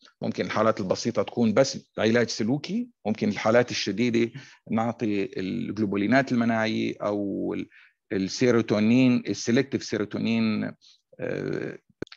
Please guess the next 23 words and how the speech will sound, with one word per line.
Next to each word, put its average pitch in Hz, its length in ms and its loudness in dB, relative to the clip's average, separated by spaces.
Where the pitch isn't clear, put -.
ري - 320 2
أبتيك - 380 0
انهبيتورز، 107 840 0
مثل - 260 -2
هدول 101 260 2
م-، 95 160 0
م-، 95 460 -4
من 95 40 -2
الأنتي 98 360 -2
ديبريسنت، 113 600 0
طبعًا 101 160 2
مضادات 95 480 -4
الاكتئاب، - 500 -2
والستيرويد 139 680 4
ممكن، 127 380 0
وحتى 113 340 -4
المونوكلونال 110 520 -4
أنتي - 180 -8
بوديز 95 300 -4
تستخدم 104 420 -2
في - 80 -6
الحالات - 320 -2
الشديدة. - 480 -8